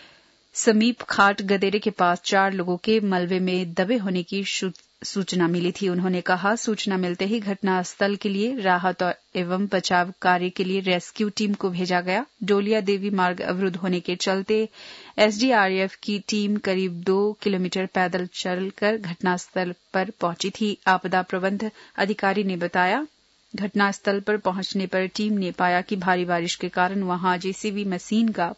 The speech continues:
पहुंच पाना संभव नहीं है। एसडीआरएफ के जवानों ने खुदाई करके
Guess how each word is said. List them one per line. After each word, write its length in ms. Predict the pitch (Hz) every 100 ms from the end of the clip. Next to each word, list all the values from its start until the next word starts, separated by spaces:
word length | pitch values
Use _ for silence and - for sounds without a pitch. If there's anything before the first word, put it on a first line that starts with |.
| _ _ _ _ -
पहुंच 280 | 202 214 -
पाना 300 | 185 175 202
संभव 380 | - 185 185 185
नहीं 280 | 190 214
है। 220 | 240 311 262
एसडीआरएफ 760 | - 208 185 185 190 214 -
के 220 | - 202
जवानों 400 | 185 185 175 180
ने 140 | 202 208
खुदाई 400 | - 185 180 185
करके 460 | 202 190 - 233